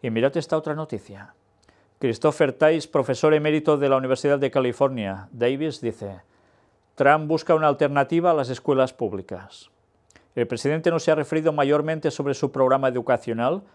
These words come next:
pero Tice piensa que su apuesta es fortalecer la educación privada". ¿Y en qué consiste esto? Pues mirad lo que destacamos de aquí. Una pregunta, ¿existe actualmente una visión crítica respecto de las escuelas públicas?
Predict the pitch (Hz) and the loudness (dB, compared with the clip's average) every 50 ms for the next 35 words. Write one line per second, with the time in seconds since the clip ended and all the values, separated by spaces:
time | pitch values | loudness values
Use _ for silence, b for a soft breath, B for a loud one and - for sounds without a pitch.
0 | b b - 139 131 131 131 160 160 165 160 - _ 170 165 160 160 175 156 147 | b b 0 2 2 2 4 2 2 2 0 -2 _ 0 0 0 0 -2 -2 -2
1 | 151 147 - 151 139 131 - - 165 147 - 170 151 143 - - 135 127 - 139 | -4 -2 2 2 2 2 2 0 -4 -2 0 -4 -4 -2 -2 -4 -4 0 0 0
2 | 127 127 127 - 156 151 151 151 139 131 123 131 127 139 127 - - 151 156 165 | 0 0 0 0 -2 0 2 2 2 2 0 -2 0 0 0 0 0 -2 -2 -2
3 | 170 165 160 _ - 170 151 135 120 127 123 117 107 - 101 98 92 90 _ b | -2 -4 -12 _ -2 -2 0 0 2 4 2 2 2 0 -4 -4 -4 -8 _ b
4 | b b b b b b b b b b b b b b - 123 120 120 - 190 | b b b b b b b b b b b b b b -4 -4 -4 -2 -4 -6
5 | 190 - 190 175 - 190 170 - - 180 160 - - - 101 95 90 _ b b | -4 -4 -8 -4 -4 -6 -4 -2 -2 -2 -2 -2 -6 -10 -12 -12 -12 _ b b
6 | b b b b b b _ 117 113 107 117 113 110 127 131 127 131 139 131 120 | b b b b b b _ -2 -2 -2 -2 0 2 2 2 0 -2 -8 -6 -4
7 | 131 120 117 117 - - 113 - 120 113 113 107 - 113 104 - 98 98 95 _ | -2 -2 -2 -4 -4 -8 -4 -2 -4 -4 -4 -6 -6 -8 -8 -8 -14 -16 -16 _
8 | _ _ _ _ _ _ b b b b b b b b b b b b b - | _ _ _ _ _ _ b b b b b b b b b b b b b -6
9 | - 165 175 170 - 139 120 117 107 98 120 113 113 - 190 185 - 220 185 - | 2 2 2 4 2 0 2 0 0 2 0 0 2 0 -6 -2 -2 -4 -2 2
10 | 180 170 160 160 160 156 - 165 160 151 147 131 - - 160 147 143 131 - 170 | 2 2 2 2 -2 -2 -2 0 0 0 -2 -2 -2 -4 -4 -4 -4 -6 -2 -2
11 | 165 165 165 180 165 - 170 135 131 127 - - 151 - - 143 123 127 120 113 | -2 0 0 -4 -2 -2 -2 -2 -4 -6 -2 -4 -4 -2 0 0 0 2 2 2
12 | 107 - 117 - - - 147 170 180 - - _ 156 143 139 147 143 - 208 247 | 0 0 -6 -8 -4 -4 0 0 -2 -2 -2 _ -2 -2 -2 -2 -4 -4 -8 -10
13 | 247 - - - | -10 -14 -20 -20